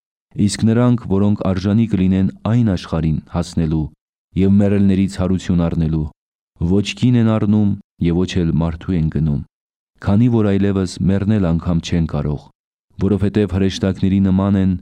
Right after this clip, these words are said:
և Աստծու որդիներ, քանի որ հարության որդիներ են։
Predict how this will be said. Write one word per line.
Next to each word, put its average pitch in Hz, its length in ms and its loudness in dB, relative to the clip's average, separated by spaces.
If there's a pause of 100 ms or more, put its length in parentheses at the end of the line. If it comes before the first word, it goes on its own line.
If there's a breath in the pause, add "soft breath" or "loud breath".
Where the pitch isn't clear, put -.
(340)
և 95 220 2
Աստծու 98 360 0
որդիներ, 92 580 0 (480)
քանի 95 240 2
որ 95 180 0
հարության 95 600 0
որդիներ 78 500 -2
են։ 71 140 -2